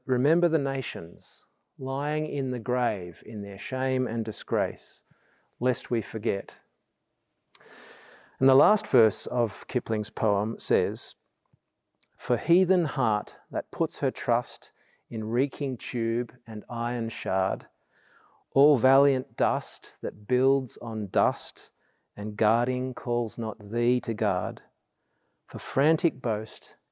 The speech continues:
and foolish word, thy mercy on thy people, Lord." The grave is waiting for everyone. The only hope is Jesus.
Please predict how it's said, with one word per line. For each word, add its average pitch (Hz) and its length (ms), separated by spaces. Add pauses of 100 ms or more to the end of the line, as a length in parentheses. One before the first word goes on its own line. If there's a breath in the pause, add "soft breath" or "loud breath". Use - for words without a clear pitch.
and 104 200
foolish 165 680
word, 101 460 (680)
thy 110 160
mercy 110 640
on 110 220
thy 101 160
people, 101 560
Lord." 98 420 (2000 loud breath)
The 123 80
grave 135 720 (100)
is 110 200
waiting 117 540
for 110 260
everyone. 104 680 (760)
The 113 160
only 151 400
hope 110 400 (580)
is 110 200
Jesus. 104 800